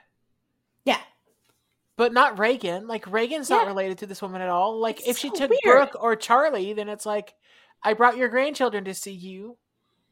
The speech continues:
Speaker 1: Yeah. Later that night, Ruben, oh no, I'm sorry. So, meanwhile, our merry band of boyfriends drive to Milwaukee and buy a shotgun.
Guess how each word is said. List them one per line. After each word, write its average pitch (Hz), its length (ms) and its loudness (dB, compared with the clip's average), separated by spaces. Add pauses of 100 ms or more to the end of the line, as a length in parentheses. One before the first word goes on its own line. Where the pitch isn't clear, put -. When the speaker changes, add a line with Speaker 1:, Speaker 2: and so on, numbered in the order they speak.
(1120)
Speaker 1:
Yeah. - 100 -18 (440)
Later 302 280 -2
that 392 240 2
night, 254 540 -2 (280)
Ruben, 285 680 -2 (180)
oh 330 80 4
no, 247 180 2
I'm 226 120 -2
sorry. 180 260 -6 (840)
So, 277 560 -4 (2250)
meanwhile, 262 520 2
our 226 180 4
merry 254 320 2
band 240 220 2
of 233 100 0
boyfriends 196 600 0
drive 208 260 2
to 240 120 -2
Milwaukee 196 480 2
and 175 100 -4
buy 156 120 0
a 170 100 -2
shotgun. - 640 -6